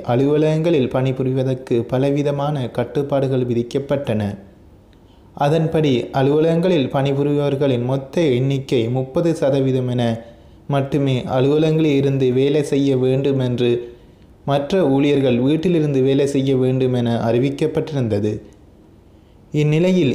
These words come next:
ஈத் விடுமுறை நாட்கள் முடிந்ததையொட்டி துபாயில் பல்வேறு துறைகள் விதிக்கப்பட்டிருந்த கட்டுப்பாடுகள்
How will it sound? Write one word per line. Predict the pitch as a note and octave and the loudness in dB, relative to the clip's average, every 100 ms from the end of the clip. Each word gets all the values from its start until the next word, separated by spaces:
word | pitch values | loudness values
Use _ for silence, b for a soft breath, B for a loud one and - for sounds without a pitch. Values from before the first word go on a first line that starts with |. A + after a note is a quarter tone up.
| - | 0
ஈத் | D#3+ F#3 E3 - D3+ | 0 0 -2 -4 -2
விடுமுறை | C#3 C#3+ D3 D3 | 0 2 2 2
நாட்கள் | C3+ C3 C#3 C3+ D3 B2+ | 2 0 -2 -2 -2 0
முடிந்ததையொட்டி | C3+ D3 D3 D3+ C#3 C3+ - C3+ A2+ B2+ | 0 0 0 2 2 0 0 0 0 -2
துபாயில் | C3 C3+ E3 E3+ E3 A#2+ | -2 0 2 2 2 2
பல்வேறு | C#3 C3 C#3+ D#3 D#3+ | 0 2 2 2 0
துறைகள் | D3+ C#3 C#3 B2+ | 0 0 2 0
விதிக்கப்பட்டிருந்த | A#2+ C#3 C#3 D#3 - C#3 C3 C3 B2 A2 | 2 0 0 -2 0 0 0 0 0 0
கட்டுப்பாடுகள் | B2+ A#2+ D#3 D#3 D3+ D#3 D#3 | -2 -2 -4 0 0 2 2